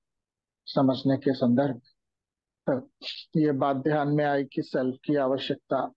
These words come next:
अलग है, body की आवश्यकता अलग है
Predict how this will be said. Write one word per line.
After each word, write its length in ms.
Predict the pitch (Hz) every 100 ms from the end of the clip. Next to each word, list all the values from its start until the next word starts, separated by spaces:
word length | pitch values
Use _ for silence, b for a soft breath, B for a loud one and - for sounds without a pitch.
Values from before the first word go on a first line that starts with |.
| -
अलग 340 | 147 135 135 131
है, 140 | 135
body 440 | 143 151 139 135
की 220 | 139 - 139
आवश्यकता 680 | 123 127 - 135 - 139 123
अलग 280 | 127 131
है 160 | 123 120